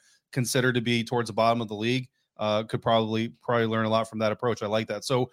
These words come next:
what is the biggest storyline, though, coming from the Arizona Cardinals side of this? As you approach week one, what is the biggest thing that is, is happening, uh, around your team?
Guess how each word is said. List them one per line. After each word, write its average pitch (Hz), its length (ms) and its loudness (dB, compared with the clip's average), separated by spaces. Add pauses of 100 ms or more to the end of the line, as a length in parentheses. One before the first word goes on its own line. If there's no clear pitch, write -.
(240)
what 180 200 6
is 233 140 0
the 180 100 2
biggest 147 640 0
storyline, 117 600 -2
though, 107 160 0
coming 120 260 -2
from 123 140 -4
the 117 80 0
Arizona 113 320 0
Cardinals 110 360 -2
side 107 200 0
of 101 80 -2
this? 104 180 -4 (280)
As 127 180 4
you 127 120 0
approach 143 400 -2
week 127 300 2
one, 117 380 0
what 135 160 2
is 139 120 -2
the 123 120 -4
biggest 123 480 -2
thing 113 260 -4 (280)
that 110 120 2
is, 107 160 -2
is 110 220 -4
happening, 110 500 -2
uh, 101 220 -4
around 101 240 -4
your 92 80 -10
team? - 200 -20